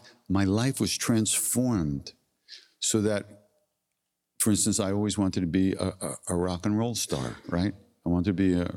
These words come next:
in a band and a musician. If I had stayed in that band and involved with those people that I was,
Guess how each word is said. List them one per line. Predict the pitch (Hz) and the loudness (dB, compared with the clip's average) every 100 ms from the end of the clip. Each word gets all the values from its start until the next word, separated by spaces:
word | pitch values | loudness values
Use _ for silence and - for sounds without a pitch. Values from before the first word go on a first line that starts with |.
| - | -4
in | 90 | 0
a | 90 | 2
band | 85 98 95 85 | 2 2 0 0
and | 85 | 2
a | |
musician. | 92 95 92 - - - - - | 2 2 0 -2 -6 -14 -14 -4
If | 110 - | -2 2
I | 123 | 2
had | 123 95 | 0 0
stayed | - - 117 120 | 0 2 2 4
in | 120 | 4
that | 110 98 | 2 0
band | 87 90 87 87 90 | 0 0 2 0 0
and | 87 | 0
involved | 85 92 95 95 | 0 0 -2 -4
with | 98 | -2
those | 92 85 | -2 -2
people | - 110 87 | -2 -2 0
that | 85 85 | -4 -2
I | |
was, | 87 87 85 | -2 -2 -4